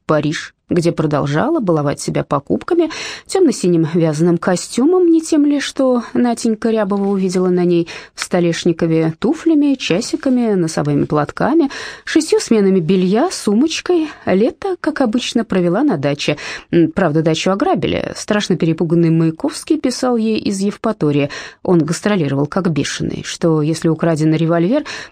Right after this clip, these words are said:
надо срочно заявить в Г П У и опубликовать в газете объявление, что он готов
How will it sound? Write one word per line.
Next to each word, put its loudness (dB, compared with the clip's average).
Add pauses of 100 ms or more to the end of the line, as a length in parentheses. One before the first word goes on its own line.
надо 2
срочно 0
заявить 2
в 0
Г 2
П 0
У -2 (120)
и 0
опубликовать 2
в -6
газете 0
объявление, 0
что -4
он 2
готов -2